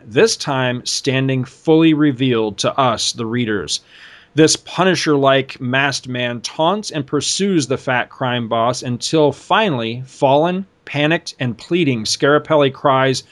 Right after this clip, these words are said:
"For God's sakes, man, who are you?"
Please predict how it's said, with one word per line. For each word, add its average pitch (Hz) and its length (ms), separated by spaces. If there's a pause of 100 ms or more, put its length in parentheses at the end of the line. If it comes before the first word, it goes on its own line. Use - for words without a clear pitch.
(140)
"For 185 140
God's 170 440
sakes, 175 380
man, 123 320 (220)
who 196 500
are 175 240
you?" 135 400